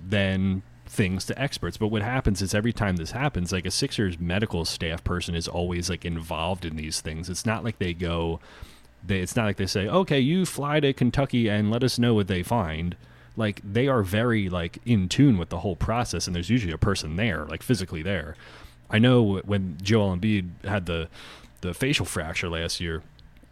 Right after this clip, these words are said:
that they had, like, hour-long meetings with the surgery staff who performed that, who then sat there with the Sixers medical staff and said, "We did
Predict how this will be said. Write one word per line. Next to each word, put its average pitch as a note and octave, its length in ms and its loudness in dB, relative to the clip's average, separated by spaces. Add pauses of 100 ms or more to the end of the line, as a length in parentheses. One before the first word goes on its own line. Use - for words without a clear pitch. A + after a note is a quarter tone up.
(640)
that G#2 420 0
they D#3 120 4
had, C3 200 -4
like, A#2 320 2
hour-long C3+ 720 4
meetings A2 440 4
with G#2+ 220 0
the G2+ 80 2
surgery A2 480 0
staff G2+ 280 0
who A2 80 2
performed A2 420 0
that, F2+ 160 0
who G2+ 140 2
then A2 540 2
sat A#2 340 -2
there F#2 160 4
with F#2 120 -4
the F2 100 -2
Sixers F2+ 340 -2
medical A#2 280 -2
staff D#2+ 280 -4
and - 80 -12
said, E2 220 -2
"We G2+ 120 0
did F#2 300 0